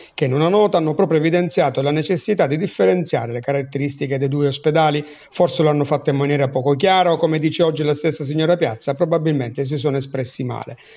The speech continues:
Fatto sta che da queste considerazioni si sono inseguite repliche e commenti stizziti. L'ex sindaco Carmelo Pace definisce le prese di posizione del Tribunale dei diritti del malato stupidi e superati campanilismi,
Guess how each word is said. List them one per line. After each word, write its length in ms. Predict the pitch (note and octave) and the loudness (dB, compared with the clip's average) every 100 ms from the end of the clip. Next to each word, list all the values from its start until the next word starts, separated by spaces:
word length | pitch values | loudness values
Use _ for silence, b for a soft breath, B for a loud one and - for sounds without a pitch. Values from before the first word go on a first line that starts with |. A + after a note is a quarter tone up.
| B | B
Fatto 320 | - C3+ - | -4 -2 0
sta 220 | D#3+ G3+ | 2 0
che 100 | F#3 | 2
da 140 | C#3+ C3 | 0 0
queste 260 | F#3 - | 0 0
considerazioni 800 | C#3 C3+ D#3 D#3+ F3+ - G3+ E3 | -2 -2 -4 0 0 0 0 0
si 100 | C#3 | -2
sono 200 | D#3+ F#3+ | 0 0
inseguite 440 | D#3+ D#3+ E3+ E3 C#3+ | 0 -2 -4 -2 0
repliche 440 | D#3+ E3 D#3 D#3 | 2 0 0 -2
e 40 | |
commenti 460 | D3+ E3 D#3+ D#3 D#3+ | 0 0 0 -2 -4
stizziti. 640 | C3 D#3 - G#3+ D#3 D#3 B B - | -6 -8 -2 0 2 -2 B B -2
L'ex 300 | G#3 - F#3+ | -2 0 0
sindaco 420 | G#3 F3+ D#3 D#3 | 2 2 2 0
Carmelo 380 | C3+ D#3 E3+ D3+ | 0 2 2 2
Pace 300 | D#3+ C#3+ D3 | 2 0 -2
definisce 500 | C#3 D3 D#3+ D3 D3 | -2 0 -2 0 -2
le 100 | C3+ | 0
prese 260 | D3+ D3 | 0 -2
di 100 | C3+ | -2
posizione 600 | C3+ C3 C3+ - E3+ D#3 | -6 -6 -8 -2 0 2
del 140 | C#3 B2+ | 0 -2
Tribunale 440 | C#3 C3+ D#3 D3+ | -4 -2 0 0
dei 100 | C#3 | 0
diritti 300 | C#3 D3 - | 0 -2 -2
del 140 | C#3 C3 | -2 0
malato 320 | D#3+ F3 C#3 | 2 2 -2
stupidi 500 | - - G3+ G#3 D#3+ | -4 0 0 2 -2
e 40 | |
superati 520 | - F#3 F3+ B2+ A#2 | -2 -2 0 -2 -4
campanilismi, 840 | C3+ D#3 D3 D#3 D#3+ E3 C#3 D#3 | -2 -2 0 0 0 0 0 0